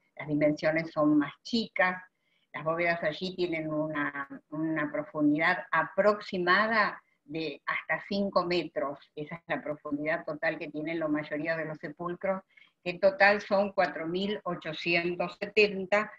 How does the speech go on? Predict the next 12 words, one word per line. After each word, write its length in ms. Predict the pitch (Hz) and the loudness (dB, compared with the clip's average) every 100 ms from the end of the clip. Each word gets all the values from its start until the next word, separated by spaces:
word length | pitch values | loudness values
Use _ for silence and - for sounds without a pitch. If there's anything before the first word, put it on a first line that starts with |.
| _ _ | _ _
sepulcros, 680 | 214 220 208 185 190 202 202 | -4 0 0 0 0 0 0
de 120 | 214 | -2
los 140 | 226 - | -2 0
cuales 420 | 214 185 185 196 - - | 4 4 2 -2 -4 -8
aproximadamente 1300 | 165 - 202 - 208 190 185 180 175 165 160 175 - | -6 -4 -4 -4 -4 -2 0 0 -2 -6 -8 -8 -6
ochenta 580 | 185 185 - 220 226 196 | -8 -6 -6 -6 0 -2
y 120 | 180 | -2
cuatro 420 | 185 175 175 185 | -2 -2 -2 -8
son 440 | 180 - 170 175 - | -8 -6 -4 -4 -8
monumento 880 | 170 156 156 156 165 165 165 170 - 170 | -8 -4 -2 -2 -4 -6 -6 -8 -8 -12
histórico 800 | - - 156 151 147 165 151 - | -14 -4 -4 -4 -4 -2 -2 -4
nacional. 500 | 147 147 - 123 | -6 -6 -8 -10